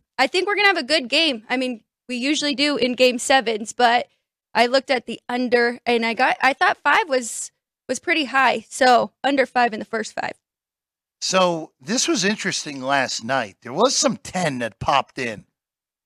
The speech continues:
Speaker 2: which for a Game seven is cr-, ridiculously high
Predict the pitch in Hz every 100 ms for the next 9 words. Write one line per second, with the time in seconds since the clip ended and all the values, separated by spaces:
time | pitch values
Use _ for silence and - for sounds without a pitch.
0 | _ 156 170 - 180 165 269 302 160 -
1 | 180 147 127 117 110 _ _ - - -
2 | 185 165 185 127 226 208 180 147 107 -
3 | 123 98 98 -